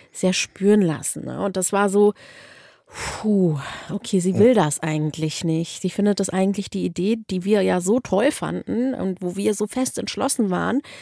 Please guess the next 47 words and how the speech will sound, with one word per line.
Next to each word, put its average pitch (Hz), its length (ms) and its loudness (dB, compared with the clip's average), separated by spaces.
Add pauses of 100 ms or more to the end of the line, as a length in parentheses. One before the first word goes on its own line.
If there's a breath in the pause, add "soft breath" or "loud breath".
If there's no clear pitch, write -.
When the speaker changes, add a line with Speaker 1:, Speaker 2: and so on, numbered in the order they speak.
(340 loud breath)
Speaker 1:
äh, 202 180 2
dass 202 220 0
wir 226 280 2
uns 220 220 0
gefunden 247 360 0
haben 208 200 -2
und 202 60 0
es 208 100 -4
hat - 140 -8
hundert 254 180 0
Prozent - 320 -4
gepasst 262 400 -4
und 214 160 -4
wir 226 80 0
lieben 269 220 2
Speaker 2:
Mhm. 233 60 2
Speaker 1:
uns 202 140 -4
so 220 60 -2
sehr 208 240 0
und 220 100 0
wir 214 120 0
wollen 285 240 4
jetzt 277 200 2
einfach 220 300 -2
heiraten, 254 400 0 (600 loud breath)
gab 214 280 0 (220)
plötzlich 214 500 -2
irgendwie 208 340 -2
Gegenwind. 165 680 0
Und 185 160 -8
das - 120 -4
waren 208 160 4
Speaker 2:
Mhm. - 40 6
Speaker 1:
wir - 80 4
irgendwie 214 440 0
nicht 220 360 -4
so, 214 280 -2
also 196 280 -2
haben 226 80 2
wir 226 80 4
nicht 226 180 0
mit 240 140 0
gerechnet. - 840 -2
Speaker 2:
Nee, 127 200 6 (280)
absolut. 117 420 -2 (440 loud breath)
Speaker 1:
Ich 240 120 4
muss, 285 160 8